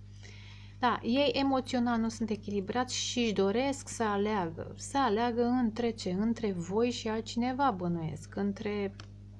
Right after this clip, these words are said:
între tatăl care le-a, le-a, le-a produs o frică teribilă de-a lungul copilăriei, probabil, sau această personalitate, poate nu e tatăl, poate e la job, un om foarte important, de care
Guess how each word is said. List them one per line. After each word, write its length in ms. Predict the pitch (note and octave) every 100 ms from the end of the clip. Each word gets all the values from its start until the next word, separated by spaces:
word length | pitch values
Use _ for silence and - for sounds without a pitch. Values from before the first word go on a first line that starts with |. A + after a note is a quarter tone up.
| - - - - - - - - - - - - - - - - -
între 720 | B3 B3 A3+ A3 F3+ D#3 -
tatăl 560 | - B3 B3 - F3+ E3
care 240 | - F#3 F3+
le-a, 280 | F3+ F3+
le-a, 220 | F3+ F3+ F3+ F3 D3+ -
le-a 180 | G3 F#3
produs 380 | F3+ F#3+ G3 B3
o 100 | A3
frică 420 | F#3+ A3+ A3+ A3+
teribilă 680 | G3 F#3+ A3+ A#3 F3+ E3+ F3
de-a 140 | F3+ F3
lungul 240 | F#3+ G#3
copilăriei, 540 | F3+ F3 F#3 F3+ F3+
probabil, 560 | F#3 F3 D#3+ E3 F3+ A#3+
sau 160 | A3 E3+
această 500 | E3+ F#3+ G3 - - - -
personalitate, 880 | F#3+ F#3 F#3 F3+ F3+ F3+ F3 D#4 E3+
poate 260 | - F3
nu 140 | F3+ G#3+
e 100 | G#3
tatăl, 380 | A3 B3 B3 F3+
poate 260 | F3+ E3+
e 40 | F3
la 180 | F3 E3+
job, 340 | - C4 A#3+
un 120 | F3 F3+
om 160 | G#3
foarte 380 | F3+ G#3 G#3 -
important, 800 | F#3 F3+ F#3+ - C4 C4 D#3+ - - - - - - - - - - - -
de 440 | - G3 F3+ G3+
care 460 | G3+ A3+ A3 A3 G#3+